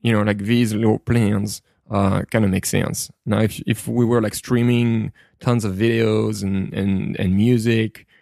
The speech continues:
uh, all month long, yeah, I, I would consider getting something else. But this is, uh,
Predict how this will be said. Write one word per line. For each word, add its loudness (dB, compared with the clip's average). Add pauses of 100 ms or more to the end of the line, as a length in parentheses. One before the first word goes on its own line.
(260)
uh, -2
all 0
month 0
long, 2
yeah, 0
I, 0
I 0
would -4
consider -4
getting -2
something 0
else. -2
But -2
this 0
is, -2
uh, 0